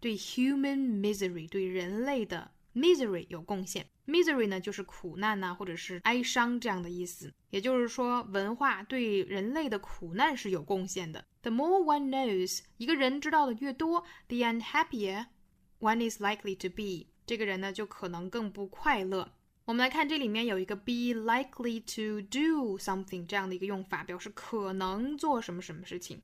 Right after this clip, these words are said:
比如说呢，天好像要下雨了，it is likely to rain。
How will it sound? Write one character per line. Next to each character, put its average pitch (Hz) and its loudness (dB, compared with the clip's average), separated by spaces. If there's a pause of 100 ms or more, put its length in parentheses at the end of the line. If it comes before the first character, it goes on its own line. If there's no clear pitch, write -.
(140)
比 214 -2
如 220 2
说 247 2
呢， 233 2 (200)
天 240 0
好 202 -2
像 208 0
要 220 2
下 220 2
雨 185 -6
了， 170 -6 (160)
it 214 -8
is - -6
likely 262 0
to 240 -4
rain。 208 -2